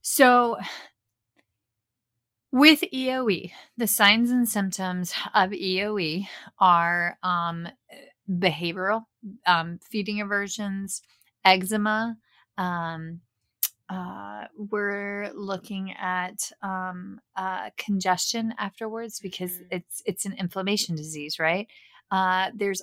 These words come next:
Speaker 1: also the likelihood of an increased risk of food impaction. So what happens because those rings build in the esophagus is that food gets stuck in the ring. So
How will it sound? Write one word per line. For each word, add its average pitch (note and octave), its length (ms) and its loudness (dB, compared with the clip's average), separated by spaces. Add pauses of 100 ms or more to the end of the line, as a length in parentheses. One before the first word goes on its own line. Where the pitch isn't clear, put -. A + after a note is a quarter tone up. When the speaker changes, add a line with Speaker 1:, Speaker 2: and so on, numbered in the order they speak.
Speaker 1:
also G3 440 -2
the G3 160 -6
likelihood F#3+ 460 -8
of F#3 80 -6
an F3 100 -8
increased F#3+ 440 -6
risk F3 340 -6
of - 80 -8 (160)
food B3+ 400 -6
impaction. - 600 -8 (420)
So A3 220 0
what - 100 -10
happens A3+ 420 0
because F#3+ 320 -10
those F#3 340 -10
rings F#3+ 540 -4
build E3+ 380 -4
in F#3 80 -6
the F3+ 120 -6
esophagus F3 600 -4
is F#3+ 80 -10
that - 180 -6
food C4 260 -4
gets - 220 -6
stuck - 320 -2
in F#3+ 80 -2
the F#3 80 -6
ring. G#3 280 -4
So F3+ 380 -4